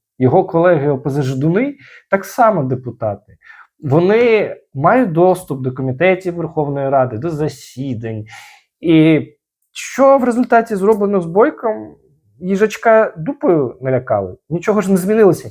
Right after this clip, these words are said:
Нічого. Як за десять років нічого не було зроблено, так і зараз не робиться нічого. А потім Стефанчук каже, що йому потрібно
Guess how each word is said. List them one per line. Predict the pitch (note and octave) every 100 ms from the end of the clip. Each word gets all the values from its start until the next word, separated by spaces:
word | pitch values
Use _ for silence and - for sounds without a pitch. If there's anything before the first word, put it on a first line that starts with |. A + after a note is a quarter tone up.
| A#2+
Нічого. | C3 A3 C4 - F3+ F#3 C#3 C#3 A2+ _ - - -
Як | E3+ D3
за | D#3
десять | C#3+ C3 B2+
років | D3 A#3 G#3
нічого | F3 D#3 B2 A2 A2 _ B2+
не | A#2
було | A#2 G#2+
зроблено, | G2+ G2 G2 F#2+ F#2
так | C3+ -
і | C3
зараз | B2+ B2+ F#3+ A#3 A#3 C3+
не | A2+
робиться | C3 C#3+ - C3+ B2 _ _
нічого. | G2+ C3+ F3 - F2+ E2+ - -
А | A#2+
потім | A3 A#3+ A#3+
Стефанчук | - F#3+ E3 F3+ F3
каже, | C#3+ C#3+ C#3
що | - - C3+ C3
йому | B2 B2+ D#3+
потрібно | D#3+ D#3 C#3 E3+ D3 D#3